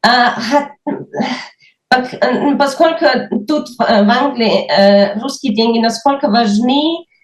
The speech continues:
я думаю, что они будут, э, э, оставаться. Эм, просто или лучше всего тебя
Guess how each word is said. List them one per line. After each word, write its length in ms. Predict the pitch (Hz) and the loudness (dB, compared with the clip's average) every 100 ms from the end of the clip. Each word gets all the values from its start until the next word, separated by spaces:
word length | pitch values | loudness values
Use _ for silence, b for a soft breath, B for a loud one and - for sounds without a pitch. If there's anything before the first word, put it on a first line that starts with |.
| _ _ | _ _
я 180 | - 233 | 0 2
думаю, 280 | 226 240 226 | 2 0 0
что 180 | 208 214 | 0 0
они 140 | 208 | 2
будут, 400 | 196 202 196 190 - - | 2 0 0 -4 -10 -6
э, 40 | 190 | -2
э, 720 | 185 170 170 170 170 185 170 | 0 2 0 0 0 0 0
оставаться. 1200 | 165 180 - 190 165 151 143 - - 123 123 - b b _ _ _ _ | -2 -4 0 0 2 0 -2 -6 -4 -2 -2 -6 b b _ _ _ _
Эм, 720 | - 175 180 180 170 165 - - - B B B - - 180 - | 0 4 4 4 2 -2 -6 -12 -20 B B B -14 -6 -6 0
просто 640 | 202 202 - 185 175 196 | 0 2 2 2 2 2
или 440 | - 233 214 202 202 | 2 2 2 2 2
лучше 380 | 202 240 208 220 | 2 2 0 -4
всего 460 | - 214 220 214 208 | -2 0 2 2 0
тебя 540 | 208 190 180 175 175 | 0 0 0 0 -4